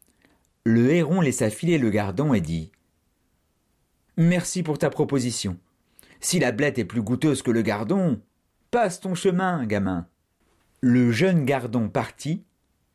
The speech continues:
rassuré, nager vers d'autres horizons.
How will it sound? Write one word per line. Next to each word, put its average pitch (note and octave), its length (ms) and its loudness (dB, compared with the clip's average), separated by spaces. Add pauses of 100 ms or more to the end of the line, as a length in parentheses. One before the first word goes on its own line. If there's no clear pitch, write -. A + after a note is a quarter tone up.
(120)
rassuré, B2+ 760 0 (400)
nager B2+ 420 2
vers A#2 180 0
d'autres A#2+ 380 0
horizons. F#2 420 -2